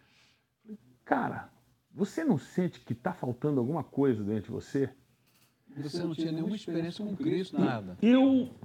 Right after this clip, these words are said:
Speaker 1: eu sou de formação católica,
Speaker 2: Tá.
Speaker 1: então meus pais sempre me instruíram.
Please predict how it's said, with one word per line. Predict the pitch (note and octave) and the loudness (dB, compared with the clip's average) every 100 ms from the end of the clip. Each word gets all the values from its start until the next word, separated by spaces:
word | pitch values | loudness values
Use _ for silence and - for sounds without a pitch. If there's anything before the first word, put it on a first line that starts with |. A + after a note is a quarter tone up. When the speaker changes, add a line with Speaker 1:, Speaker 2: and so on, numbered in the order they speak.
| - | 4
Speaker 1:
eu | C4 C4+ | 6 6
sou | - A#3 | 4 2
de | A#3+ A3 | 2 2
formação | - G#3+ - F#3 | 2 2 2 -2
católica, | F3 - D#3+ D3 G#2+ - - - | -2 0 4 6 4 -2 -8 -8
Speaker 2:
Tá. | A2+ A2+ | -4 0
Speaker 1:
então | F#3+ G3+ F#3 F#3+ G3+ F#3+ | 2 4 4 4 2 2
meus | D#3 D3+ | 0 2
pais | - C3+ C3 | 2 2 2
sempre | C#3 B2+ C3 | 0 -2 0
me | B2+ A#2+ A2+ - - - - | 2 0 -2 -14 -20 -8 0
instruíram. | A2+ - G3 F#3+ G#3+ F#3+ B2+ | 0 4 4 6 6 6 2